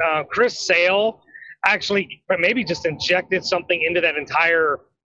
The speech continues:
dugout. Um, you know, in his performance yesterday, he's pitching really well. So the Red Sox are playing better 'cause they were on a little schneid there for a while as well. But, uh, with that plus line at home,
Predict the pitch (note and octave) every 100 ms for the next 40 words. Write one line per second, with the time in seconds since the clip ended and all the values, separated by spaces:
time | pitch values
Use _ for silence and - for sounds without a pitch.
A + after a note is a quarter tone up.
0 | _ E3+ G3+ B2 A2+ B2+ - _ _ _
1 | D3+ C#3+ C3+ C3 - _ F3+ E3 E3 D3+
2 | D3 D#3 D3 D#3 - - E3+ D#3+ D3+ F3+
3 | E3+ F3 F3 F3 E3 E3+ - F3+ E3 E3+
4 | E3 D#3 D#3 D#3 - E3+ D#3 - B3+ -
5 | G3+ A#3+ C4+ A#3+ G#3 - - G#3+ G#3+ G#3
6 | - G#3 G3+ F#3 D3 F3+ F#3 F#3 D#3+ F#3
7 | A#3 F3 D#3+ D3 - F3 E3 D#3+ D#3+ D3+
8 | D#3+ D3 D3 C#3+ C3 E3+ E3 - - -
9 | - _ _ F#3+ F3+ - F#3 F3 F#3+ G#3+
10 | G#3 - A#3+ - G#3+ G#3 G3 E3 F#3+ F#3+
11 | F#3